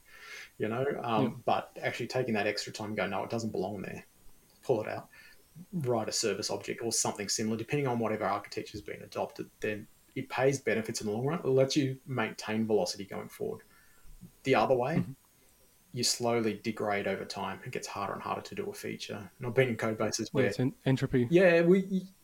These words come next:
Speaker 1: I, it, like, you get a card, right, on some code bases, and it doesn't matter what it is, the estimate is two weeks.
Speaker 2: <laughs> Yeah,
Speaker 1: Yeah.
Speaker 2: yeah, yeah.
Speaker 1: "What, just to change the label?" You go, "Yeah, I kid you not." <laughs> It's that bad.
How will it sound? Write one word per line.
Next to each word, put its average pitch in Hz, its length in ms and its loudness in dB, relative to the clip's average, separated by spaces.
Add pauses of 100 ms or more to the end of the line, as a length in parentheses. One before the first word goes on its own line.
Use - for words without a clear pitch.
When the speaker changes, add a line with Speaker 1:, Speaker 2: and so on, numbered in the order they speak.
Speaker 1:
I, 175 100 0 (100)
it, 156 240 4
like, 135 220 4
you 151 260 4
get 147 160 6
a 113 60 4
card, 135 400 4 (100)
right, 135 300 2 (100)
on 113 180 0
some 120 240 0
code 113 260 0
bases, 113 420 -2
and 113 160 -2
it - 80 -8 (200)
doesn't 160 200 4
matter 135 160 4
what 131 140 6
it 120 80 2
is, 120 140 2
the 131 80 0
estimate 127 260 0
is 110 220 -2 (180)
two 131 220 2
weeks. - 380 -2 (800)
Speaker 2:
<laughs> 117 180 0
Yeah, 190 500 8
Speaker 1:
Yeah. - 0 -
Speaker 2:
yeah, 170 280 6
yeah. 160 220 6
Speaker 1:
"What, 175 200 10
just 190 200 8
to 180 60 2
change 170 240 6
the 165 80 8
label?" 147 320 10
You 131 60 4
go, 107 220 6
"Yeah, 113 180 2
I 113 60 0
kid 123 240 -2
you 123 120 0
not." 110 320 0
<laughs> - 460 4
It's - 180 4
that 117 200 2
bad. 117 120 2